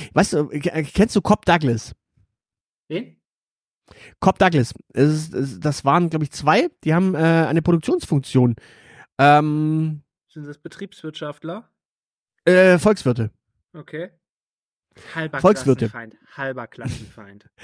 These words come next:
Speaker 1: <laughs> Und die Cobb-Douglas-Funktion für Produktivität ist A mal B.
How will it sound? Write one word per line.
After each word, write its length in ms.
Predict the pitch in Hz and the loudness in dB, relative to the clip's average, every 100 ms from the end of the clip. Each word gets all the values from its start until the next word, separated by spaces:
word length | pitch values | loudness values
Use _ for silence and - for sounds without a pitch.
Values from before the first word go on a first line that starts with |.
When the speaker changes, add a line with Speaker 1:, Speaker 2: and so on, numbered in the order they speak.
| 190 | -12
Speaker 1:
<laughs> 300 | 175 139 - | -8 -8 -6
Und 340 | - 160 180 175 | 2 4 4 2
die 80 | 185 | 0
Cobb-Douglas-Funktion 840 | 226 247 269 233 175 180 160 180 | 0 0 -2 -2 -2 -2 2 0
für 160 | 175 175 | 2 -2
Produktivität 640 | 160 175 165 170 190 214 | 0 -2 -2 0 2 2
ist 280 | 170 196 - | 2 -2 -2
A 160 | 127 156 | -2 2
mal 180 | 160 160 | 4 4
B. 240 | 151 135 | 4 2